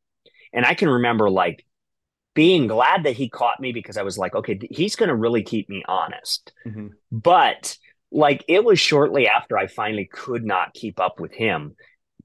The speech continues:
Speaker 1: that, like, the wheels completely fell off the cart.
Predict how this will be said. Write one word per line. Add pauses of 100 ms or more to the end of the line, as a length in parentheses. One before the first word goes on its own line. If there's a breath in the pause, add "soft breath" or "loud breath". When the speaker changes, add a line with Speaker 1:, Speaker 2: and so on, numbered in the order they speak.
(180)
Speaker 1:
that,
like,
the
wheels
completely
fell
off
the
cart.